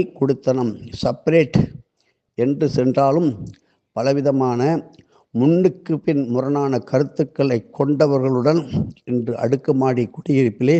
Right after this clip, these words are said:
சண்டை வம்புடன் தான் இருக்கின்றார்கள். இப்பொழுது நீதிமன்றத்தில் வழக்கு ஒரு நாளைக்கு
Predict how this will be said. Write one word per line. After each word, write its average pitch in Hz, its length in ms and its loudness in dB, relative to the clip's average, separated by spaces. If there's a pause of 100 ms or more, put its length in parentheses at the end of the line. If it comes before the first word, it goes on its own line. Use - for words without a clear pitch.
சண்டை 143 580 2
வம்புடன் 135 640 -4
தான் 139 200 -2
இருக்கின்றார்கள். 123 760 0 (640)
இப்பொழுது 127 520 2 (560)
நீதிமன்றத்தில் 143 800 -2
வழக்கு 131 520 0 (240)
ஒரு 110 260 0
நாளைக்கு 139 540 -2